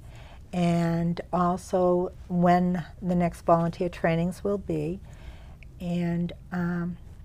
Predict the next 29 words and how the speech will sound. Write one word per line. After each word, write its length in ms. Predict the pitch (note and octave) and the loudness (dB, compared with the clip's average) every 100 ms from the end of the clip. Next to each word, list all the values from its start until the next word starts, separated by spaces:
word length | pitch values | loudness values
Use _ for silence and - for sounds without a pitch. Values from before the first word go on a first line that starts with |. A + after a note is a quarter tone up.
| - - - F3+ | -14 -14 -12 -10
give 340 | - G#3+ G3 - | 2 2 2 2
really, 420 | G#3+ A3+ G#3 G3 - - | 2 6 4 2 -4 -2
and 180 | G#3 G3 - - - - | -2 -2 -8 -18 -14 -2
answer 300 | A3+ A#3 B3 | 0 2 2
any 220 | A3 G#3+ | 2 2
questions 580 | G3+ - G3 - F#3+ F3 - | 4 6 6 4 -4 -2 2
at 180 | F3+ - | 4 8
all 220 | F3+ F3 | 8 8
that 200 | E3+ - | 4 0
they 120 | E3 | 0
may 240 | E3 D#3 D#3 | 2 0 -2
have. 340 | D#3+ D#3 D#3 | -2 0 0
And 80 | F3 | -2
it 60 | G3 | 0
may 180 | G#3 | 2
not 200 | G#3+ G#3 | 2 4
even 300 | G3 F#3 F3+ | 4 4 2
be 400 | E3+ F#3 D#3+ D3 - - - - | 6 8 8 2 -4 -14 -16 0
about 340 | E3+ E3+ E3 | 6 8 8
the 80 | - | 4
training. 440 | - F3 E3+ E3 D#3 | 0 2 2 2 -2
It 100 | F3 | -2
may 200 | F3+ E3+ | 0 2
be 200 | F3 F3 | 4 4
about 440 | E3 E3+ E3+ E3 | 6 6 6 4
possibly 460 | - F3+ F3 - F3+ | 2 2 2 0 4
they 120 | F3 | 4
wanna 260 | F3 F3 F3 | 6 4 4
work 360 | E3+ F3 E3+ | 6 4 4